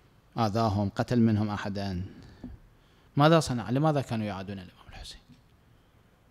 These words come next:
نفس السبب، أحقاد، دونية، انحطاط،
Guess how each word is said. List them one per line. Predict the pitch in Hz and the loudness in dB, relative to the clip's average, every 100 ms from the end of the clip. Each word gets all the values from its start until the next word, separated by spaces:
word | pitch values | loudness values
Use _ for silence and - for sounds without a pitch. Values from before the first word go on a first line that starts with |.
| _ _ - | _ _ -6
نفس | 220 - - | -6 -6 -10
السبب، | - 156 - - - - - - - - | -10 -12 -14 -10 -10 -12 -16 -16 -10 -8
أحقاد، | - - 165 - - - - _ _ _ _ _ _ _ _ - - - | -8 -8 -10 -10 -18 -18 -20 _ _ _ _ _ _ _ _ -20 -20 -16
دونية، | 120 113 110 107 120 139 120 92 73 - - - _ _ _ _ _ _ _ _ - | -6 -4 -2 -2 -2 -2 -4 -6 -8 -14 -20 -20 _ _ _ _ _ _ _ _ -12
انحطاط، | 110 104 107 117 117 110 - - | -10 -10 -10 -6 -4 -6 -10 -20